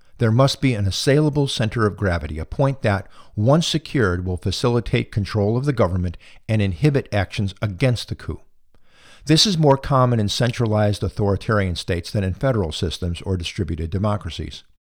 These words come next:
If loyalists can effectively control the country from a remote location and rally loyalist troops and popular opposition from those remote locations, then the coup will probably fail.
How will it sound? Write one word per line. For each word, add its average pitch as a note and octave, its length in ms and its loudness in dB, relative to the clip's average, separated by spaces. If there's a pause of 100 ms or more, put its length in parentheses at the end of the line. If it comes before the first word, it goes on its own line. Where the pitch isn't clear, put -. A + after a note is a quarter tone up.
(640)
If C#3 220 0
loyalists F3 640 2
can A#2 180 0
effectively C3+ 560 -2
control G#2 460 -2
the G#2+ 60 0
country F#2+ 360 -2
from G2 180 -2
a F2+ 60 0
remote F#2 500 0
location B2 560 -4 (240)
and F#2+ 280 0
rally A#2+ 380 2
loyalist G2+ 580 2
troops - 340 -2
and F2+ 140 -4
popular G#2 500 -2
opposition G#2 560 -2
from G2 240 -2
those F2+ 260 -2
remote F2 280 -2
locations, D#2 680 -8 (480)
then B2 160 2
the A#2 80 2
coup A#2 320 0
will A2+ 180 0
probably E2 520 -6
fail. C2+ 400 -8